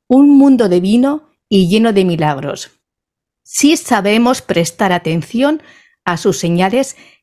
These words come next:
que vienen descendidas con respuestas.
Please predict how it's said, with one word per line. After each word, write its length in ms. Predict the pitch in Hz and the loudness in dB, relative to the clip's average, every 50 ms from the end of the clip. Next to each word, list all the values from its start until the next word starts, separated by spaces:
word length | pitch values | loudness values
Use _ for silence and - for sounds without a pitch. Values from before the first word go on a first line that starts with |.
| _ _ | _ _
que 160 | - 185 180 | -2 0 0
vienen 420 | 175 208 233 262 269 285 277 240 180 | 0 0 2 2 2 2 2 2 2
descendidas 840 | 185 185 180 - _ - 185 180 180 175 226 247 240 277 - - | 0 0 0 -2 _ -2 0 0 0 0 0 0 0 -2 -4 -4
con 240 | _ - 185 165 165 | _ -4 -2 -2 -2
respuestas. 920 | 156 175 170 165 160 - _ 180 180 170 160 _ - 156 147 147 - - | -4 -4 -6 -6 -6 -6 _ -2 0 0 -2 _ -6 -6 -6 -8 -12 -18